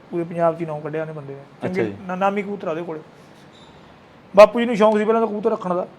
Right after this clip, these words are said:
Speaker 2: ਜੀ।
Speaker 1: ਚਲੋ, ਮੈਂ ਉਹੋ ਜਿਹੇ ਘਰ 'ਚ ਪਲਣਾ ਹੁੰਦਾ ਵੀ ਪਰਵਰਿਸ਼ ਉੱਥੇ ਜਨਮ ਹੋਇਆ।
Speaker 2: ਹੂੰ।
Speaker 1: ਡੰਗਰ ਪਸ਼ੂ ਤੋਂ ਪਹਿਲਾਂ ਤੋਂ ਉਸ ਮਾਹੌਲ ਹੁੰਦਾ ਹੋਇਆ, ਬਲਦ ਬਲੂਦ ਰੱਖਦਾ, ਦਾਦਾ ਸਾਡਾ ਵਪਾਰ ਕਰਦਾ ਸੀ ਬਲਦਾਂ ਦਾ, ਲੰਬੜਦਾਰ ਸਾਹਿਬ।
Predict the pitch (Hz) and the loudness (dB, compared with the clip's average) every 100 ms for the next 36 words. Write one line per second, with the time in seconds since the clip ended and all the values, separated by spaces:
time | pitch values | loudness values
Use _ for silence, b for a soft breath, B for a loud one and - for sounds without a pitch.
0 | - 120 113 101 185 165 180 202 214 214 | -16 -6 -4 -4 -8 -6 -2 0 0 2
1 | 214 226 247 202 208 208 208 190 190 196 | 2 4 4 4 4 2 4 0 2 2
2 | 190 185 180 165 156 151 - - - - | 2 -4 -8 -10 -14 -18 -20 -20 -20 -20
3 | - 175 180 180 180 185 180 175 175 170 | -10 -6 -4 -4 -4 -2 -2 0 0 2
4 | 156 - - - 120 101 107 - 180 165 | 0 -6 -16 -10 -10 -10 -16 -16 -10 -6
5 | 175 180 160 170 165 180 185 160 180 170 | -4 -4 -6 -6 -6 -8 -8 -10 -6 -6
6 | 156 147 147 151 156 - 156 165 175 180 | -4 -4 -4 -4 -8 -10 -6 -4 -4 -4
7 | 165 147 160 160 160 165 165 160 156 156 | -4 -2 0 0 0 0 -2 -2 -4 -4
8 | 151 156 143 143 160 139 135 135 135 131 | -6 -6 -6 -8 -8 -8 -10 -10 -10 -10
9 | 135 | -10